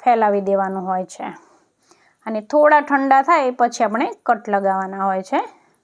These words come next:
એટલે બાર મિનિટ જેટલો તો સમય માંડ લાગે આ ઢોકળા બનતા. અને આમાં એવી બધી વસ્તુનો ઉપયોગ કર્યો છે કે જે આપણા ઘરમાં હોય જ તે.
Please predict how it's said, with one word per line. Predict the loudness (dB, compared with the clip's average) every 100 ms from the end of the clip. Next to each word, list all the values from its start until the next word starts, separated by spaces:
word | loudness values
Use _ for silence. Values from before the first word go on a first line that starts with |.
| _ _ _ _ _ _ _
એટલે | -10 -4 -2 -2 -4 _ _ _ _ _ _ _ _ _ _ _ _ -2
બાર | 2 4 2 -4 _ -4
મિનિટ | 0 0 -2 -8
જેટલો | -2 -2 0 0
તો | 0
સમય | 0 0 0
માંડ | 2 2 2 2
લાગે | 2 0 0
આ | 0
ઢોકળા | -2 -2 0 0
બનતા. | 0 -2 0 0 0
અને | -2 -2 0 0 -2 -4 -6
આમાં | -2 -2 -2 -2 0 0 -2 -4 -10 _ _ -4
એવી | 2
બધી | 4 4
વસ્તુનો | 2 0 0 0
ઉપયોગ | 0 0 -2 0
કર્યો | 0 0
છે | -2 -4
કે | -4 -2
જે | 0
આપણા | 0 0
ઘરમાં | 0 -2 0 0
હોય | 0 2 2 0
જ |
તે. | -4 -10